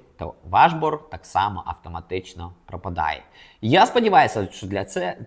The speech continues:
це відео для вас стане досить корисним, тому що в Польщі дуже багато українців на сьогоднішній час можуть позичати кро-, гроші в мікрофінансових установах за несплачені страховки, за несплачені штрафи.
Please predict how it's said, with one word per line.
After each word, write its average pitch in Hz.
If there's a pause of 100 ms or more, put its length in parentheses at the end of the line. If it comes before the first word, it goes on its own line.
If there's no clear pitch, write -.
(160)
це 156
відео 220
для 117
вас 180
стане 156 (100)
досить 135
корисним, 117
тому 120
що -
в 180
Польщі 247 (1000)
дуже 156
багато 120
українців 160
на 110
сьогоднішній 101
час 143
можуть 113
позичати 90
кро-, 139
гроші 156
в 117
мікрофінансових 98
установах 90
за 120
несплачені 170
страховки, 107
за 113
несплачені 185
штрафи. 92